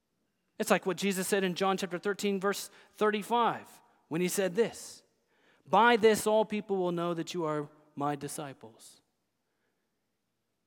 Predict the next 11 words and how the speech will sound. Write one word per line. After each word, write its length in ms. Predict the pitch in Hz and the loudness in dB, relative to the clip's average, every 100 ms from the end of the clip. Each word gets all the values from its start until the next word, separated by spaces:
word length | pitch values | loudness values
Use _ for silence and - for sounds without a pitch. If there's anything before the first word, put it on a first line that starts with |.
| _ | _
if 200 | 131 - | -18 -14
you 100 | 120 | -12
love 300 | 127 123 120 | -10 -10 -12
one 160 | 120 | -14
another." 340 | 117 113 98 87 _ _ _ _ _ _ _ 370 359 359 _ 359 _ _ _ _ _ _ _ _ _ _ _ _ _ _ _ _ _ _ _ _ _ _ | -12 -14 -18 -20 _ _ _ _ _ _ _ -20 -20 -20 _ _ _ _ _ _ _ _ _ _ _ _ _ _ _ _ _ _ _ _ _ _ _ _
It's 100 | - | -14
like 140 | 127 | -12
an 80 | 131 | -8
ongoing 520 | 139 147 147 151 156 | -6 -4 -4 -2 -4
identifying 640 | 143 139 151 147 165 160 156 | -6 -6 -6 -6 -8 -8 -8
characteristic. 720 | 170 175 185 214 220 - | -8 -8 -6 -8 -8 -14